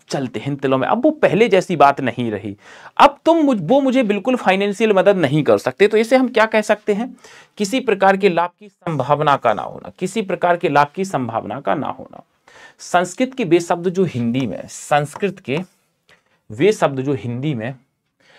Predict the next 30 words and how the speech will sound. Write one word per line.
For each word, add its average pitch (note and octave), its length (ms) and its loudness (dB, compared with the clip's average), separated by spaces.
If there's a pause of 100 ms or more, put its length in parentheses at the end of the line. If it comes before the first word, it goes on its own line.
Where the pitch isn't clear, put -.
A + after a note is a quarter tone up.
(140)
संस्कृत F#3 540 2
के G#3 120 0
शब्द D#3 340 4
हैं F#3+ 140 2
हिंदी C#3 320 -2
में D#3 180 0
बिना D#3 540 0
किसी D#3+ 460 -10 (480)
परिवर्तन D3+ 520 6
के F3+ 140 -2
प्रयुक्त C3+ 440 -6
होते G2 220 -8
हैं। - 160 -12 (760)
यानी E3 320 4
हम F#3+ 140 2
ये G3 80 4
कह G#3 200 0
सकते F3+ 360 -4
हैं F#3 260 -2
बिना F#3 280 0
किसी F#3 340 -6
परिवर्तन D3 560 4
के, F#3 120 -6
यानी F3 200 0
ज्यों D#3+ 400 2
के G3 160 0
त्यों F3 240 0
प्रयोग A2 420 -2
होते - 280 -10
हैं, - 140 -18